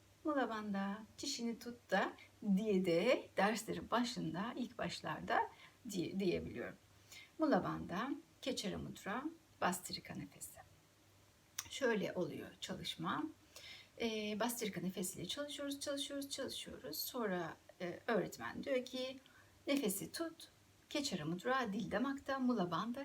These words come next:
çişini tut. Enerjiyi burnun ucuna getir." Yani oraya odaklan, bütün odağın ener-, burnun ucunda olsun.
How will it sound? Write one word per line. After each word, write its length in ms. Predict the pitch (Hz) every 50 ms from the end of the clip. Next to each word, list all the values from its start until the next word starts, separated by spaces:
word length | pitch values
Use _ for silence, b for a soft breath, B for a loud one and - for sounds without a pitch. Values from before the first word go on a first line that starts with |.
| 285 -
çişini 380 | - - - - 254 247 247 240
tut. 240 | - 311 320 - - - B B B B B B B B -
Enerjiyi 580 | 381 381 381 349 302 247 233 190 190 214 233
burnun 220 | 311 339 349 302 240
ucuna 320 | 220 196 190 196 180 160
getir." 920 | 175 190 - 403 392 - - - 339 311 302 302 302 294 294 285 294 311 -
Yani 240 | - - - 240 -
oraya 280 | - 330 349 302 254 240
odaklan, 640 | 240 320 320 311 302 285 - 220 202 208 240 247 349
bütün 380 | - - - 494 - 494 -
odağın 360 | - 254 240 - 175 170 -
ener-, 280 | 285 330 320 - - -
burnun 420 | 240 254 269 262 262 254 247 247
ucunda 400 | 240 247 240 226 202 190 - -
olsun. 480 | - - - - - - - - 381